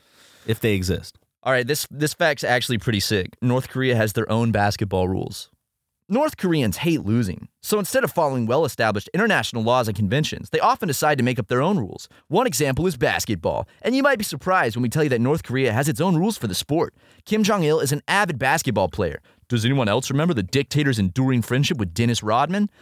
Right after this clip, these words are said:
Speaker 2: But he decided that he can improve the rules of basketball, so of course, he rewrote them. Slam dunks are worth three points. Three-pointers are worth four points, if it's nothing but net. Uh, one point is deducted for every missed free throw.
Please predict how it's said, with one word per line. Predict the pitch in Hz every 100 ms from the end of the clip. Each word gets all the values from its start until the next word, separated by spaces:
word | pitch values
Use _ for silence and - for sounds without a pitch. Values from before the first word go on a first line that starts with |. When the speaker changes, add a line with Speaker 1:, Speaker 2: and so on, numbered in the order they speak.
| -
Speaker 2:
But | - 120
he |
decided | 170 - 143 131 127 - _
that | 110
he | 165
can | 208 160
improve | 110 135
the | 113
rules | 113 110
of | 98
basketball, | 113 123 110 90 95
so | 160
of | 160
course, | - 120 110 -
he | - 110
rewrote | 101 104 143 135
them. | - 92 -
Slam | - 131 135
dunks | 123 139 -
are | 113
worth | 107 101 -
three | - 127 233
points. | - 135 156 - - _ _ - - - _
Three-pointers | - 180 196 185 170 151
are | 143
worth | 127 98
four | - 196 262
points, | - 117 120 - - _ _
if | 87
it's | -
nothing | 113 101 90
but | -
net. | 123 107 - _ _ _ _ _ -
Uh, | 107 104
one | 98 139 185
point | - 185 147
is | 123
deducted | 123 143 143 147 -
for | 131 -
every | 147 185
missed | 170 123 135 - _
free | - 147
throw. | 147 101 92 120